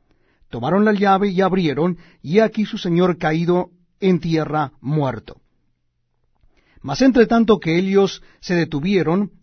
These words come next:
Ahod escapó, y pasando los ídolos, se puso a salvo en Seirat. Y cuando había entrado, tocó el cuerno en el monte de Efraín,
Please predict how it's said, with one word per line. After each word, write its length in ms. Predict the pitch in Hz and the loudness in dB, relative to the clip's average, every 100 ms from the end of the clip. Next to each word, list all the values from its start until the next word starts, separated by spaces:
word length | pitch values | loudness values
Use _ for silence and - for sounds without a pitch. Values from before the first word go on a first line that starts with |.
| _ | _
Ahod 340 | - 151 170 180 | -4 2 2 4
escapó, 560 | 190 - 190 247 175 _ _ _ _ _ _ _ - | 0 -2 -2 0 -2 _ _ _ _ _ _ _ -18
y 120 | 107 | -14
pasando 560 | 123 - 196 208 196 190 | -10 -2 0 2 2 2
los 340 | 170 - - - | 0 -2 -8 -4
ídolos, 580 | 226 170 156 202 214 - - | -2 0 0 0 -2 -14 -12
se 200 | - 165 | -6 -4
puso 320 | - 208 208 | -4 -4 -4
a 60 | 175 | -4
salvo 580 | 165 156 139 151 151 147 _ - | -2 -2 0 -2 -2 -4 _ -8
en 380 | 160 151 - _ _ | -4 -4 -6 _ _
Seirat. 580 | - 175 147 135 120 - - _ _ _ _ _ _ _ _ _ _ _ _ _ | -10 -6 -4 -6 -8 -14 -20 _ _ _ _ _ _ _ _ _ _ _ _ _
Y 100 | 101 | -8
cuando 300 | - 220 220 | 2 4 6
había 280 | 214 240 247 | 4 2 2
entrado, 680 | 214 185 196 160 139 180 170 _ _ _ _ _ | 2 0 0 0 0 -4 -6 _ _ _ _ _
tocó 400 | 147 123 196 208 | -8 -6 2 4
el 140 | 202 160 | 4 0
cuerno 560 | 190 226 208 220 214 - | 2 2 2 0 0 -2
en 140 | 180 | 0
el 120 | 165 | 0
monte 400 | 156 233 247 220 | 2 2 2 2
de 120 | 214 | 2
Efraín, 580 | 196 170 139 147 175 175 | 2 -2 -6 -2 -2 -4